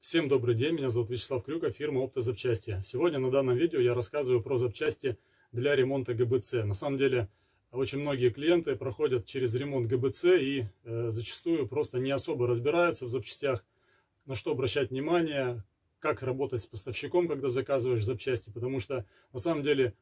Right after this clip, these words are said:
многие поставщики на рынке так и норовят подсунуть некачественные запчасти, а их на рынке, поверьте, очень немало. Поэтому, э, я надеюсь, что вы посмотрите это видео до конца и сделаете определенные выводы. Когда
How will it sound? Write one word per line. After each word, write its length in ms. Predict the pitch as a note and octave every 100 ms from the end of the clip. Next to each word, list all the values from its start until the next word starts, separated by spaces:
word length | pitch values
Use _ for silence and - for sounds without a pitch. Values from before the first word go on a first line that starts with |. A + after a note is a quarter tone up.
| -
многие 380 | C#3 F3 D3 C3+
поставщики 540 | B2 - C3+ D3 C#3+
на 140 | C3 C3+
рынке 300 | C#3 A#2 A2+
так 200 | C3+ B2+
и 40 |
норовят 420 | B2+ C3+ C#3+ B2+
подсунуть 460 | C3 A2 D3 B2+ B2+
некачественные 580 | B2 C#3 - - B2+ B2+
запчасти, 640 | D3+ D#3 G3 F3+ - A#2+ _ _ _
а 120 | - D#3+
их 100 | D#3+
на 120 | D3
рынке, 220 | D3 B2
поверьте, 380 | A#2+ C3 B2 B2+
очень 280 | B2+ B2+ B2
немало. 440 | B2+ A2+ F#2+ D#2+ -
Поэтому, 480 | C3 C3+ D3 C3+ - _ _ _ -
э, 460 | A#2+ A#2 A#2 A2+ G2+
я 160 | A2 C#3+
надеюсь, 280 | C#3 D3+
что 140 | - C3+
вы 100 | C3
посмотрите 520 | C3+ D#3 C3 A#2+ A#2+
это 140 | B2+
видео 260 | C3+ C3+ B2
до 160 | A#2+ B2
конца 360 | C#3+ B2 F#3
и 200 | C#3+ D3 - _ _ _ B2+
сделаете 520 | G#2+ C3 D#3+ C3 B2+
определенные 560 | G#2+ B2 C3+ C#3 C3
выводы. 340 | C3 D3+ C3+ A#2+
Когда 400 | A#2+ A2+ C#3